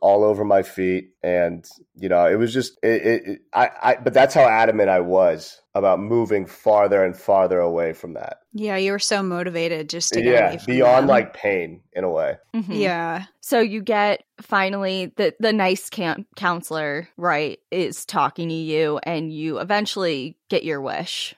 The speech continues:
Speaker 3: You're removed from, from
Speaker 1: Yeah.
Speaker 3: the camp. How did that go over?
Speaker 1: All I remember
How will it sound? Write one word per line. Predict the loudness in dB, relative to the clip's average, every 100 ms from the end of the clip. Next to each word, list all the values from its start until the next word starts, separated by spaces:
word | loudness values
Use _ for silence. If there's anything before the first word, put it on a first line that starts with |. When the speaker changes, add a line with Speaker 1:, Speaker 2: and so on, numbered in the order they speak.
| _
Speaker 3:
You're | -4 -2
removed | -2 -2 -6 -10
from, | -12 -12 -12 -14 _ _
from | -2 2
Speaker 1:
Yeah. | 4 2 -2
Speaker 3:
the | -12
camp. | -12 -14 -16 _ -8
How | -4
did | -2 0
that | 0 0
go | -6 -6
over? | -8 -6 -6 -8 _ _ 2
Speaker 1:
All | 6 8
I | 8
remember | 6 4 4 4 6 6 4